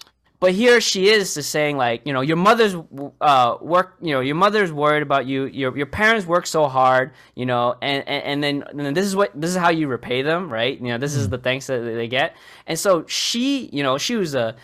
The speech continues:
Speaker 1: you know, uh, a tall, you know, uh, uh, you know, she was, uh, she was definitely, like, you know, somebody that I never really identified with. You know, she's a, a black wo-, a woman of color, and, and then, like, this person never meeting me, and then it's just telling me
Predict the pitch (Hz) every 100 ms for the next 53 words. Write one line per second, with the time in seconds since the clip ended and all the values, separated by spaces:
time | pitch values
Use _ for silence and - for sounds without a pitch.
0 | - - 151 139 123 120 - 117 - 120
1 | 123 - 180 185 190 185 - _ _ 151
2 | 151 139 131 120 - 123 120 - 127 123
3 | 135 139 139 131 180 160 143 131 120 110
4 | 107 - - - 175 170 226 226 233 180
5 | 139 - 151 135 190 190 170 135 123 117
6 | 139 147 143 127 123 143 131 123 120 127
7 | 170 196 - 131 117 107 113 - 120 113
8 | 120 139 120 113 104 - - - 123 131
9 | 170 175 170 160 143 143 202 180 139 -
10 | 202 156 131 120 135 131 127 127 135 139
11 | 135 131 117 113 139 175 - 190 190 156
12 | 143 143 127 165 190 139 123 120 - 135
13 | 135 127 123 - 131 - 170 208 175 131
14 | 123 120 -